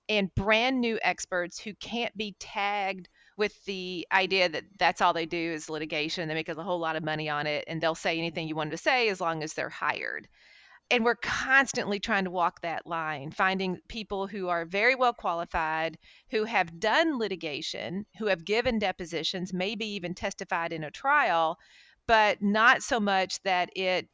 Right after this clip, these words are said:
accounts for more than five or ten percent of their professional time. <laughs>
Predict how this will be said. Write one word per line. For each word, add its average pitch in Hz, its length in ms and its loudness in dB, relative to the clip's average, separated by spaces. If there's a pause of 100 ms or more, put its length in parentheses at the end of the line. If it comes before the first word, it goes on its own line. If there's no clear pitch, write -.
accounts 190 500 0
for 196 140 -2
more 185 260 0
than 175 480 0
five 180 320 4
or 170 40 -2
ten 190 220 -4
percent 175 460 -4
of 160 160 -4
their 165 140 -4
professional - 480 -6
time. - 540 -8
<laughs> - 40 -20